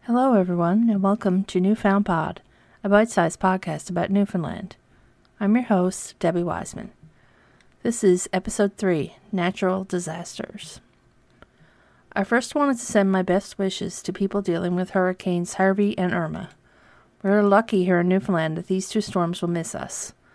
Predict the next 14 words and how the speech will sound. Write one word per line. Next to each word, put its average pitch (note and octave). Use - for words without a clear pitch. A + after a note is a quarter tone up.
Some G#3+
people A#3+
haven't G3
been F#3+
so F#3+
lucky, E3
and E3
the E3+
devastation F3+
is E3
hard F3
to -
look E3+
at. D3